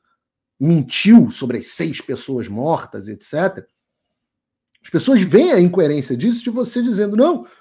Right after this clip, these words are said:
a gente não pode normalizar uma direita islamofóbica", ou seja, tá certa a esquerda da França. Tá certa a esquerda que só sabe responder com violência e com repressão.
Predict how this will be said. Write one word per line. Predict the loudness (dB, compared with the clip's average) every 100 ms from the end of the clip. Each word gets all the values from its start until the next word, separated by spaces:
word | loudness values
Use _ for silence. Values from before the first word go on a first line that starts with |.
| -6
a | 0
gente | 4
não | 4
pode | 6 6
normalizar | 6 4 4 2 2 2 4 2 -2 _
uma | 2 4 4
direita | 6 4 4 0
islamofóbica", | -2 0 0 0 0 0 0
ou | -2 -2
seja, | -2 0 0 -4 _ _ _ _ _ _ _ _ _ _ -6
tá | 0
certa | 4 4 2
a | -4
esquerda | -2 -4 -2
da | -4
França. | -4 -8 -10 -16 _ _ _ _ _ _ _ _ _ _ _ _ _ _ _ _ _ _ _ -2
Tá | -2
certa | 2 2 4 0
a |
esquerda | -4 -2 -2 -2 -4 -12 -20 -6
que | -2
só | 0
sabe | 0 -2 -2
responder | -2 -6 -6 -4 -4
com | -4 -8
violência | -2 2 4 2 0 -2 -4 -6 _
e | -10
com | -6 -2
repressão. | -2 -2 -4 -4 -6 -6 -12